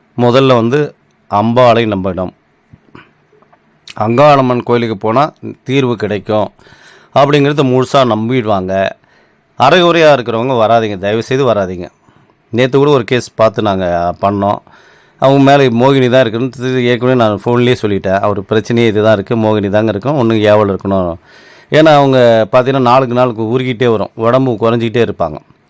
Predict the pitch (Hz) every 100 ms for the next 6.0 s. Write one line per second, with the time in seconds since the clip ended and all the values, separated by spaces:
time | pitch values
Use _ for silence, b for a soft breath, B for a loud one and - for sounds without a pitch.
0 | b b b b b - 127 123 117 117
1 | 113 113 104 107 117 110 131 120 101 101
2 | 104 107 107 104 104 104 98 113 107 104
3 | - 135 143 143 147 131 143 147 147 117
4 | 98 87 _ - 104 107 107 104 120 113
5 | 104 113 104 120 131 123 98 92 98 113